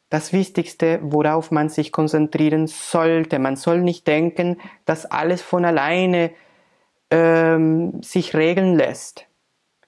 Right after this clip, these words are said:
dass alles wieder gut wird, all-, einfach so.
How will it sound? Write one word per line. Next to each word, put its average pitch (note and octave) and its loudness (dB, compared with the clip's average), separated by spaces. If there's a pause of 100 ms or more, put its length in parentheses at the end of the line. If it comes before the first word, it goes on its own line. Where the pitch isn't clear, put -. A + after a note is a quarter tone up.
(400)
dass D3+ -4
alles E3 0
wieder F#3 2
gut G3 0
wird, E3+ 2
all-, E3+ 0
einfach F3 -4
so. D#3+ -2